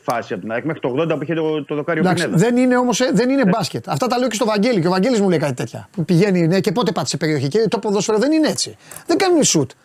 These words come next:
Speaker 2: και μπαίνει τρίποντο, δίποντο και αυτά. Σημασία έχει η άβρα. Σε πιέζει, σε κάνει, σε ράνει, όπως έκανε, όπως έκανε
Speaker 1: Θέλω να
Speaker 2: χθες ο
Speaker 1: πω.
Speaker 2: Παναθηναϊκός, ε,
Speaker 1: Ναι.
Speaker 2: ε, ε, ε, όσο πέρναγε η ώρα. Ανέβαινε,
Speaker 1: Όχι,
Speaker 2: ανέβαινε,
Speaker 1: να
Speaker 2: σιγά, σιγά.
Speaker 1: συγκρίνω, για να το συγκρίνω, για να είμαι σα-, πιο ξεκάθαρος, θέλω να πω ότι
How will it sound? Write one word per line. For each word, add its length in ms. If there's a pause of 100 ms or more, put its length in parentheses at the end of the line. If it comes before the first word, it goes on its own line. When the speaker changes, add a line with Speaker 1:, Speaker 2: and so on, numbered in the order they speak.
(180)
Speaker 2:
και 100
μπαίνει 220
τρίποντο, 360
δίποντο 300
και 80
αυτά. 340 (320)
Σημασία 500
έχει 160
η 40 (100)
άβρα. 260 (160)
Σε 160
πιέζει, 420
σε 140
κάνει, 300
σε 160
ράνει, 240
όπως 240
έκανε, 240 (340)
όπως 280
έκανε 160
Speaker 1:
Θέλω 120
να 60
Speaker 2:
χθες 80
ο 40
Speaker 1:
πω. 80
Speaker 2:
Παναθηναϊκός, 600 (360)
ε, 140
Speaker 1:
Ναι. 80
Speaker 2:
ε, 40
ε, 640
ε, 20 (640)
όσο 180
πέρναγε 320
η 120
ώρα. 180 (200)
Ανέβαινε, 320
Speaker 1:
Όχι, 100
Speaker 2:
ανέβαινε, 240
Speaker 1:
να 60
Speaker 2:
σιγά, 240
σιγά. 160
Speaker 1:
συγκρίνω, 200 (180)
για 160
να 60
το 60
συγκρίνω, 300
για 120
να 60
είμαι 100
σα-, 680
πιο 120
ξεκάθαρος, 640
θέλω 140
να 120
πω 80
ότι 440